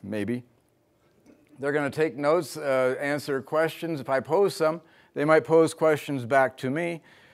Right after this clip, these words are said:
Uh, they might reflect on what I'm saying, and undoubtedly they're gonna get confused. I'm teaching my courses extreme weather. I'm happy to say I'm a meteorologist at this meeting with a beautiful sky outside.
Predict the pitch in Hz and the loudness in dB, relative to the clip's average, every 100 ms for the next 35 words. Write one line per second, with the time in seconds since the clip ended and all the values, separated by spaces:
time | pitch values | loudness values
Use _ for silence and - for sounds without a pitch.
0 | _ _ - 123 127 127 127 139 147 147 | _ _ -6 2 4 4 0 0 4 4
1 | 131 123 - 170 175 147 139 131 127 - | 4 2 4 4 4 2 4 4 2 0
2 | 185 175 165 147 151 139 117 156 143 143 | 0 2 2 2 0 -4 -6 -2 4 8
3 | 185 202 170 160 160 165 165 170 220 220 | 8 8 6 6 2 0 -4 -4 0 0
4 | 120 95 98 90 _ _ - - _ _ | 0 -4 -14 -20 _ _ -20 -20 _ _
5 | 135 156 151 156 135 135 147 156 151 147 | -2 0 0 -4 -2 -2 0 2 2 2
6 | 143 120 - - 165 160 147 147 180 156 | -4 -4 -6 -4 0 0 2 2 0 -6
7 | - _ _ _ _ _ _ - - - | -16 _ _ _ _ _ _ -20 -20 -20
8 | _ _ _ 107 104 123 127 127 - 139 | _ _ _ -14 -6 -4 -2 -2 0 0
9 | 131 123 135 127 120 120 127 143 139 120 | 0 -2 0 2 2 4 2 -2 -8 -12
10 | 113 117 120 135 147 120 113 113 95 123 | -12 -6 -4 -4 -8 -12 -10 -10 -4 -4
11 | 131 117 - 131 123 120 - 127 156 | -4 -6 -6 2 2 2 0 -4 -6